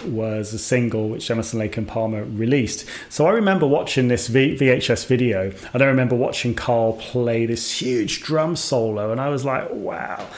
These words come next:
Dad, that's what I wanna do." And I, that was a moment for me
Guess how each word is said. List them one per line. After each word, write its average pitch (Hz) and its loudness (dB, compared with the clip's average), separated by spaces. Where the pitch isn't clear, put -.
Dad, 160 0
that's - -2
what 185 2
I 180 4
wanna 165 4
do." 180 6
And 139 0
I, 139 2
that 214 -2
was 160 2
a 160 8
moment 156 2
for - 2
me 135 4